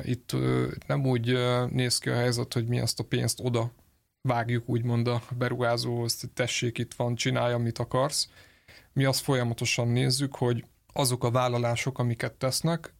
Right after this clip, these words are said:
azok teljesülnek-e az állami támogatásért cserébe. Az egyik ilyen, az a bértömegvállalás.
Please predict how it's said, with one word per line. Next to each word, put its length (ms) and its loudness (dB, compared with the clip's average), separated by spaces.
azok 320 0
teljesülnek-e 1000 0
az 220 0
állami 340 0
támogatásért 880 -2
cserébe. 480 -4
Az 140 2
egyik 300 2
ilyen, 440 2
az 120 0
a 40 2
bértömegvállalás. 1300 -2